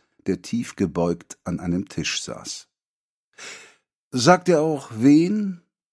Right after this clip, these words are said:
wann und warum? In seiner Stimme lag Spott, aber wer wollte ihm den übel nehmen? Da tauchte während der Nachtschicht um ein Uhr morgens jemand auf und behauptete, er werde jemanden umbringen.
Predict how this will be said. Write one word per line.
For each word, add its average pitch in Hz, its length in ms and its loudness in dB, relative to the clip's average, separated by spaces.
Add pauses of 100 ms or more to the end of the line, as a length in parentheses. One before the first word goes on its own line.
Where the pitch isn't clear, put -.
wann 185 560 4 (180)
und 160 200 8
warum? 135 460 6 (720)
In 127 120 6
seiner 95 260 2
Stimme 95 300 2
lag 73 240 -8
Spott, - 480 -6 (380)
aber 104 320 4
wer 117 280 6
wollte 98 280 -2
ihm 95 280 -4
den 95 280 0
übel 113 420 -8
nehmen? 71 320 -14 (760)
Da 110 100 4
tauchte 143 340 4
während 123 280 4
der 107 80 2
Nachtschicht 104 640 -4
um 101 140 -2
ein 113 340 0
Uhr 101 160 0
morgens 95 560 0
jemand 87 380 -2
auf 95 320 -4
und 90 140 -8
behauptete, 80 800 -6 (340)
er 98 240 -2
werde 107 300 0
jemanden 87 640 -4
umbringen. 62 640 -10